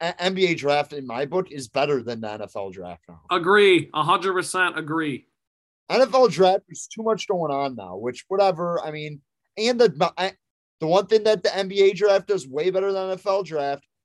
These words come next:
Speaker 1: the draft is a week after the finals.
Speaker 2: Yep,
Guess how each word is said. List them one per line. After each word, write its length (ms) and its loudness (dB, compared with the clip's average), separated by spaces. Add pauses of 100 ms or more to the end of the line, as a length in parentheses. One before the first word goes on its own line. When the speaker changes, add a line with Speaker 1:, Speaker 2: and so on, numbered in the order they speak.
(200)
Speaker 1:
the 80 -4
draft 500 0
is 140 -2
a 80 4
week 420 -8
after 360 0
the 100 -6
finals. 640 -8 (1400)
Speaker 2:
Yep, 220 4